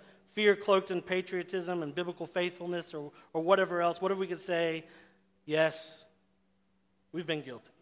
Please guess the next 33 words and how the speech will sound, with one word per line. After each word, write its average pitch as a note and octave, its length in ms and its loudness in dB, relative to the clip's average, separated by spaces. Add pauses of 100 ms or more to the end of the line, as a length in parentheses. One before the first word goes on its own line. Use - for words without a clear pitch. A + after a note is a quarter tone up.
(1200)
We E3+ 160 2
understand D3 560 -2
where C3 100 -10
you're C3 120 -14
coming B2 320 -12
from." - 180 -20 (1900)
Now, E3 140 2
it D#3+ 60 -4
doesn't F3+ 200 0
make D#3+ 140 -4
it B2+ 60 -10
right, B2+ 420 -6 (960)
right? D3+ 200 -6 (200)
It F3+ 60 -4
doesn't G#3+ 220 8
make G3+ 140 6
it F#3+ 60 2
right F#3+ 320 6
that - 160 -8
Paul F#3+ 320 10
is F#3 120 2
being E3+ 320 -2
beaten A3 480 -4 (280)
or F3 140 6
that E3+ 140 -2
Christians G3+ 400 -2
might F3+ 200 2
incur F#3 280 0
some F3 200 -6
assault F3 580 2 (1000)
from E3+ 140 0
our D#3 140 4
culture. D#3+ 440 -2